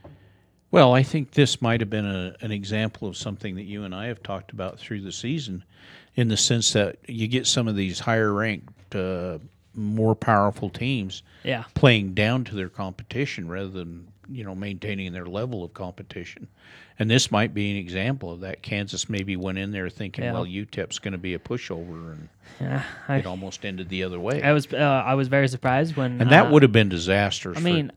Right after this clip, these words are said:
Speaker 2: I wasn't even watching the game, uh, and I just got a notification on my phone saying that that was happening, and I was like, "Oh, crap." <laughs>
Speaker 1: Well, and the thing about this is, is this could have had huge ramifications for Kansas's seeding
Speaker 2: Yeah.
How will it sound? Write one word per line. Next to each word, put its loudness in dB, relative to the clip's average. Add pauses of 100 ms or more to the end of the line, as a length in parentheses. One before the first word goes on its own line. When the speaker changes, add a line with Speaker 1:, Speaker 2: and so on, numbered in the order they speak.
Speaker 2:
I 2
wasn't 2
even 0
watching -4
the -10
game, -4 (180)
uh, -6
and -2
I 2
just -8
got 2
a 0
notification -2
on -6
my -12
phone -2
saying 0
that -6
that -4
was -6
happening, -8
and -6
I -4
was -10
like, -14
"Oh, -4
crap." -8
<laughs> -16
Speaker 1:
Well, 8
and 4
the 6
thing 6
about 4
this 2
is, 0
is -6
this -2
could 0
have 0
had -2
huge -4
ramifications -6
for -10
Kansas's -4
seeding -2 (180)
Speaker 2:
Yeah. 0